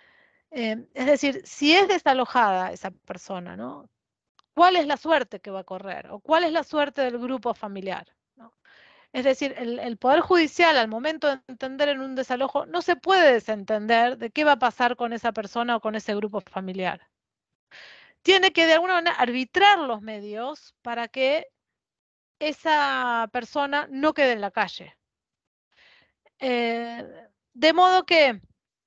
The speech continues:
al momento de decidir el desalojo, tiene que convocar a las agencias administrativas, a las agencias sociales correspondientes, para intentar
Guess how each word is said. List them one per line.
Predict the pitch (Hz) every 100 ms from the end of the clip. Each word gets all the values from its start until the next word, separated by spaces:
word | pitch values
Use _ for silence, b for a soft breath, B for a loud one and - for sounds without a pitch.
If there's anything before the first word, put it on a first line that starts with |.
| _ _ _ _ _ _
al | 254 254
momento | 247 262 294 359 294 240 - 208 175 - _
de | 226
decidir | 226 196 240 285 320
el | 285
desalojo, | 254 269 269 247 262
tiene | - 349 349 349
que | 320 339 320
convocar | 277 254 247 262 330 320 339 -
a | - 233
las | 240 277 _
agencias | 226 - 330 320 311 269
administrativas, | 226 220 226 220 - 226 220 320 302 269 277 - _ b b b b b -
a | 202
las | 196
agencias | 196 - 262 269 254
sociales | 226 - 302 302 277 262 262 - _ -
correspondientes, | 226 214 - 208 220 302 294 247 233 254 269 _ b b b
para | - 285 302 330
intentar | 277 247 254 240 247 320 302 294